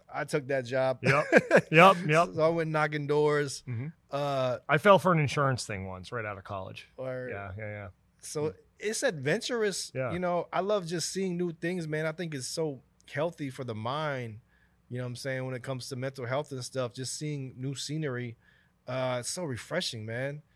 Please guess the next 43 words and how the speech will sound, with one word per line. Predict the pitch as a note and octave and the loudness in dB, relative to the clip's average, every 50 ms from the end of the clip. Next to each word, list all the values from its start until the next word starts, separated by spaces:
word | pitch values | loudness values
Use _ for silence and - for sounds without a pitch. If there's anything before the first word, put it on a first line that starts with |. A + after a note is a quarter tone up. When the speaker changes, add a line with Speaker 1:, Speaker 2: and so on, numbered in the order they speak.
| _ _ _ - | _ _ _ -4
Speaker 1:
You | B2 A#2+ | -2 -2
Speaker 2:
Mm-hmm. | B2 | 0
Speaker 1:
know, | B2+ A#2+ A#2+ A#2 A#2 A2 - - | 0 -2 -2 -4 -6 -8 -10 -14
the | B2+ B2+ | -12 -8
last | A#2+ C3+ D3 D#3 D3+ D3 - | -6 -4 -4 -4 -4 -4 -6
time | E3 D#3+ D3+ D3 | -6 -6 -4 -4
that | C#3+ C#3 C3+ | -4 -4 -4
I | C3 | -4
made | C3+ C#3 C3+ | -4 -4 -4
a | C3 B2 | -4 -4
major | B2+ C#3 C#3+ C3 C3 C3 | -4 -4 -4 -4 -4 -6
move, | B2 C3+ D3 D3 C#3+ C#3 B2+ A#2+ - - _ _ - | -4 -4 -2 -2 -2 -4 -4 -8 -12 -20 _ _ -10
um, | B2+ B2 B2 A#2+ A#2 A2+ A2 G#2+ G#2+ G2 F2+ - _ | -8 -6 -6 -6 -6 -6 -8 -10 -12 -14 -16 -20 _
aside | - - - D3+ D3 C3+ | -12 -6 -4 -4 -4 -4
from | - C3+ B2+ A#2+ A2 _ _ _ _ _ _ _ _ _ - | -4 -8 -12 -12 -14 _ _ _ _ _ _ _ _ _ -6
moving | C#3 D3 C3+ B2+ A#2 | -6 -4 -4 -6 -6
back | G#2 D3+ D#3 G3+ E4 - | -6 -6 -6 -4 -6 -6
here, | - - C3 A#2+ A#2+ B2+ - - | -8 -8 -8 -6 -6 -8 -6 -6
Speaker 2:
Mm-hmm. | C3 A#2+ A#2+ C#3 E3+ F#3+ | -4 -4 -4 -4 -6 -6
Speaker 1:
was | - A#2 A#2+ A2+ A2 | -6 -6 -4 -4 -4
moving | C3 C3+ B2+ B2 B2 A#2+ | -4 -4 -4 -6 -6 -6
away. | A#2 A#2+ C3 D3 D3+ D3+ C#3+ C3+ C3 - _ _ _ _ _ _ _ _ - | -6 -2 0 2 2 2 0 -2 -6 -10 _ _ _ _ _ _ _ _ -8
And, | B2 B2+ B2+ B2 B2 B2 | -6 -4 -4 -4 -2 -2
uh, | A#2+ A#2+ A#2 A#2 A2+ A2+ G#2+ A2 A2 - _ _ _ _ _ _ _ _ _ _ _ _ _ _ _ _ _ _ _ _ _ _ _ _ _ _ _ _ _ | -2 -2 -2 -2 -2 -4 -4 -6 -10 -16 _ _ _ _ _ _ _ _ _ _ _ _ _ _ _ _ _ _ _ _ _ _ _ _ _ _ _ _ _
what | - C3 C#3 D3+ | -10 -4 -2 0
I | D3+ C#3 | 0 0
did | B2 A2+ C#3+ F3 G#3 E3+ | -2 -2 -2 -2 0 0
was | C3+ C3+ B2 A#2 A2+ A2 G#2 F#2+ _ _ _ _ _ _ _ _ | 0 0 0 0 -2 -6 -12 -16 _ _ _ _ _ _ _ _
I | - B2 B2+ | -6 -6 -4
erased | C3 C3+ D3+ D3+ C#3+ - - - - | -4 -2 -2 -2 -2 -4 -8 -12 -10
any | C#3+ D#3 E3 D#3 - - | -6 -6 -4 -6 -6 -6
expectations | C#3 D3 - - - D3 C#3 C3 - D3 D3 D3 C#3+ - B2+ A#2+ | -8 -10 -10 -10 -10 -12 -12 -10 -8 -6 -6 -6 -6 -8 -8 -8
I | B2 A#2+ A2+ | -6 -6 -6
had, | A#2 B2 B2+ C3 B2 A2 E2+ D#2+ - _ _ - | -6 -6 -6 -6 -6 -6 -8 -12 -16 _ _ -10
Speaker 2:
Hmm. | B2 A#2+ A#2 G#2+ G2+ - _ - | -8 -8 -8 -8 -10 -12 _ -14
Speaker 1:
you | A2+ A2+ A#2 | -12 -10 -8
know, | A#2 A2+ A2+ A2+ | -8 -6 -8 -8
'cause | G#2+ A#2 A#2 | -8 -8 -8
I | B2+ | -6
was | C#3+ C#3+ C3+ | -6 -6 -6
kinda | - C#3 A#2+ A2 | -6 -8 -8 -8
pushing | G2+ - B2+ A#2+ - A#2+ A2 | -8 -10 -10 -8 -8 -10 -10
reset | A2 A#2+ B2 A#2+ - - - B2 B2 B2 A#2 | -8 -8 -8 -8 -8 -8 -6 -4 -4 -4 -6